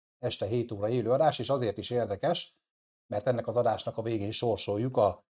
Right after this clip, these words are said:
mostani Cinemaratonnak a nyerteseit, ugye a két darab páros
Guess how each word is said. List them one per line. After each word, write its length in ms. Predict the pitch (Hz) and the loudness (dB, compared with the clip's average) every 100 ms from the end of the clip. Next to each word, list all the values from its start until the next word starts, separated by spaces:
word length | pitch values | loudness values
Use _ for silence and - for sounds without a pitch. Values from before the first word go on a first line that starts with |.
| _ | _
mostani 400 | - 107 - 107 98 | -8 -6 -4 -6 -6
Cinemaratonnak 840 | - 113 107 101 107 104 98 95 | -4 0 0 0 -2 -4 -4 0
a 360 | 104 95 101 _ _ _ _ _ _ _ _ _ _ | 0 0 -4 _ _ _ _ _ _ _ _ _ _
nyerteseit, 720 | 123 117 110 - 185 196 156 | -4 0 0 0 0 0 0
ugye 160 | 120 107 | 0 2
a 140 | 101 | 0
két 180 | - 113 | 0 -4
darab 220 | 98 104 - | -2 -4 -2
páros 520 | 107 104 104 - | 0 0 -4 -8